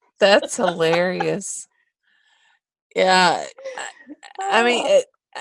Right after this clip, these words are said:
Speaker 1: you know, I'd never lived rural before moving to where we are now.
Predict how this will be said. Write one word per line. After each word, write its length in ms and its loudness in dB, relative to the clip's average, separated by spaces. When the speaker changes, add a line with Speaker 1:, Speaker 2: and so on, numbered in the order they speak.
Speaker 1:
you 160 -4
know, 100 6
I'd 220 6
never 260 2
lived 300 0
rural 500 2
before 500 -4
moving 340 -6
to 80 -8
where 160 -6
we 160 -6
are 140 -4
now. 340 -6